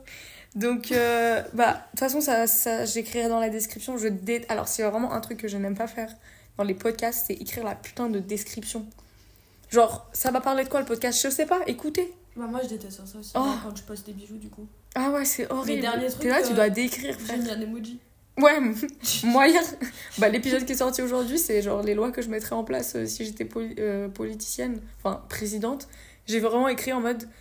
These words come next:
Speaker 1: j'aime pas la politique, mais j'aime donner mon avis. <laughs> Franchement, tu veux que j'écrive
Speaker 2: Oui,
Speaker 1: quoi ?
Speaker 2: tu mets une petite
Speaker 1: On se
Speaker 2: line-up.
Speaker 1: retrouve, euh, pour, euh, mes dix lois, nan, nan, nan.
Speaker 2: Non,
Speaker 1: Genre,
Speaker 2: c'est
Speaker 1: ça me saoule.
Speaker 2: nul.
Speaker 1: Qui, moi, je lis pas les descriptions des gens.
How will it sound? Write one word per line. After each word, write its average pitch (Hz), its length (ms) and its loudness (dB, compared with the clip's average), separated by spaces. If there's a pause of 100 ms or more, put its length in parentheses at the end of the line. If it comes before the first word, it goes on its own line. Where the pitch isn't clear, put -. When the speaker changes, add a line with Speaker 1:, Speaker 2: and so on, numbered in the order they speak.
(140)
Speaker 1:
j'aime 220 160 2
pas 226 120 4
la 233 80 6
politique, 233 420 -2
mais 240 60 2
j'aime 226 180 2
donner 220 160 0
mon 220 120 -2
avis. 254 260 0 (420)
<laughs> - 380 -10 (800)
Franchement, 339 300 2
tu 381 60 6
veux 285 60 6
que 233 40 2
j'écrive 240 220 0
Speaker 2:
Oui, 359 60 -4
Speaker 1:
quoi ? 269 120 2
Speaker 2:
tu - 120 -6
mets 247 100 -4
une 226 120 -6
petite - 120 -4
Speaker 1:
On 339 100 6
se - 80 4
Speaker 2:
line-up. 403 160 4
Speaker 1:
retrouve, 359 460 6
euh, 277 180 2
pour, 294 400 -6
euh, 254 300 -2
mes 254 220 -2
dix 302 400 0
lois, 302 460 0
nan, - 20 -4
nan, 285 120 -2
nan. 285 140 -2
Speaker 2:
Non, 294 80 -2
Speaker 1:
Genre, 220 180 -4
Speaker 2:
c'est - 80 0
Speaker 1:
ça 226 80 -4
me 226 60 -2
saoule. - 160 -6
Speaker 2:
nul. 220 100 -8
Speaker 1:
Qui, - 160 -4 (220)
moi, 240 120 4
je 262 80 0
lis 208 60 0
pas 214 140 -2
les 214 80 0
descriptions 202 380 -4
des 214 120 -2
gens. 220 240 -8